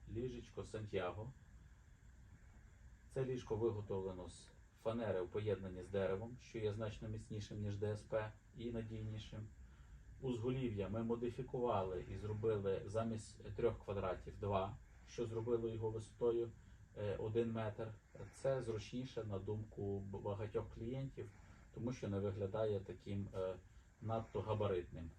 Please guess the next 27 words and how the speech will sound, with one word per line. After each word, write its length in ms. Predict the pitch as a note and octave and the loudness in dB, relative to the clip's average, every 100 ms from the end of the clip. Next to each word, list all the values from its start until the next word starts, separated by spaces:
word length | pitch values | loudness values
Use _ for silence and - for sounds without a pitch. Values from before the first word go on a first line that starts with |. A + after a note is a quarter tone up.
| - | -8
е, 60 | F#2+ | -2
особливо 580 | F#2 F2+ F#2+ G#2 A2+ G#2 | -2 -2 -4 6 8 8
якщо 240 | F#2 - | 4 2
ми 100 | G2+ | 2
говоримо 480 | F#2+ G2 A2 G#2 F#2 | 2 4 4 4 0
про, 420 | - F2+ G2 G2 - - - - - | -4 2 4 4 -2 -12 -14 -12 -4
е, 140 | F#2 | -2
невеличкі 560 | F#2+ G2+ G2+ G2 - - | 2 4 6 4 2 -6
квартири. 540 | - - - F2 - - - - - | -2 -2 0 0 0 -6 -12 -12 -4
Ліжечко 460 | A2+ C3+ A#2 - G2+ | 2 2 0 0 6
виготовлено 560 | G#2+ G2+ - F#2 F#2 | 6 6 2 -2 -2
з 40 | F2+ | -6
підйомним 520 | - A2+ A#2 G2+ G2 | -6 2 2 2 0
механізмом, 640 | A#2+ - B2 G2 - G2 - - - - - - - - - - - - - - - | 0 0 0 0 -4 -6 -8 -12 -14 -14 -14 -14 -14 -14 -14 -14 -16 -16 -16 -16 -12
що 220 | - A#2 | -2 0
дозволяє 520 | A2+ G#2 A#2+ B2 A#2+ | 0 0 4 6 8
розмістити 680 | A2+ G#2 A2+ A2+ C3 A2+ G2+ | 8 6 2 2 2 4 2
під, 240 | G2 A2 G2+ - - | 2 -4 -4 -8 -4
е, 280 | G#2 G2+ G2 | 4 6 6
матрасом 560 | G2+ G#2+ B2+ C3 G#2 G2 | 4 2 2 2 0 0
дуже 260 | G#2+ G#2+ | 2 2
велику 460 | F#2+ G2 G2 G2+ G2+ | 2 2 2 0 -6
кількість 840 | - G2 G2 G2 F#2+ - - F#2 F#2+ | -4 -4 -2 -6 -6 -8 -10 -8 -2
товарів, 420 | F#2+ F2+ F2+ F2 - - | 2 2 2 -2 -6 -10
зокрема 600 | G2 G2 G#2+ G#2 G#2 G2+ | -8 -2 0 2 2 0
постільної 640 | - A#2 - - G#2 G2+ G2 | 4 4 4 -8 -2 0 0
білизни, 640 | - F#2+ G#2 G2 F#2+ E2+ | 0 2 2 0 -6 -8